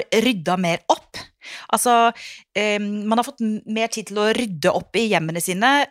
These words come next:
eh, og blitt mere fokuserte, f-, enda mer fokuserte faktisk, på,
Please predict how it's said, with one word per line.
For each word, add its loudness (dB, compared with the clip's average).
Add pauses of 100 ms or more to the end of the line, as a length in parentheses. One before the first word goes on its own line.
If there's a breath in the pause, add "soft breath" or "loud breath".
eh, 2 (160)
og 0 (280)
blitt -6
mere 2 (680 loud breath)
fokuserte, 0
f-, -16 (180)
enda 2
mer 4
fokuserte -4
faktisk, -6
på, 2